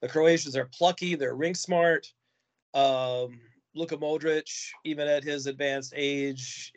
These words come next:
is still just an amazing sight to behold in the Croatian midfield. But I think Brazil takes this, uh, quarterfinal. I get they, I think they will stamp their ticket to play the Argentines in the semis.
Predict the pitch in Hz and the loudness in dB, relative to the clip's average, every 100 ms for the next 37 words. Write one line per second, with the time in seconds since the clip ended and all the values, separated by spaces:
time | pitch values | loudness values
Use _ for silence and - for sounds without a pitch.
0 | - - 127 - 156 139 135 131 127 139 | -12 -2 -2 2 4 6 6 4 2 4
1 | 127 127 - 131 127 131 143 147 135 139 | 4 0 -4 0 0 4 4 4 2 -2
2 | 131 127 - _ _ _ - 165 156 139 | -2 -6 -10 _ _ _ 2 6 6 4
3 | 127 123 135 151 151 143 131 131 131 131 | -2 -2 2 2 4 2 -2 -8 -8 -4
4 | 135 131 135 131 117 120 127 127 123 113 | 0 2 2 0 -6 -6 -6 -4 -4 -2
5 | 117 - _ _ _ _ 127 139 143 135 | -4 -10 _ _ _ _ 6 6 6 2
6 | 135 131 135 131 127 123 127 131 131 131 | -2 0 2 0 0 -4 -2 -2 -2 -2
7 | - _ _ 117 117 113 - 120 117 120 | -8 _ _ -2 0 -2 -4 -4 -2 -2
8 | 117 113 113 117 123 123 117 113 117 - | 0 0 0 0 0 0 -2 -2 -6 -10
9 | _ _ _ _ _ _ 147 147 135 139 | _ _ _ _ _ _ 4 4 4 4
10 | 131 127 - 135 131 127 117 143 131 131 | 4 0 2 2 2 -2 0 0 0 -2
11 | 127 135 127 120 120 127 127 127 120 120 | -2 0 2 2 2 2 -2 -2 0 -2
12 | 110 107 104 127 127 117 113 - - | -6 -8 -4 -2 0 -2 -2 -6 -8